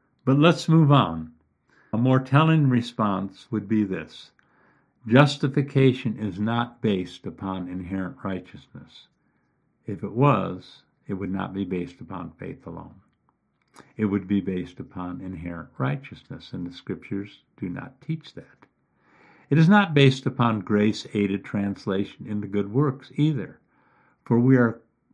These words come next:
clearly not justified by works. We also respond that forensic justification does not make one righteous. I would say that if there is a sticking point,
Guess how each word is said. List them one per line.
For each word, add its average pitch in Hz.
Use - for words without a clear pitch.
clearly 101
not 113
justified 90
by 87
works. -
We 113
also 165
respond 110
that 98
forensic 139
justification 113
does 95
not 104
make 101
one 92
righteous. 85
I 120
would 180
say 139
that 120
if 113
there 107
is 110
a 104
sticking 151
point, -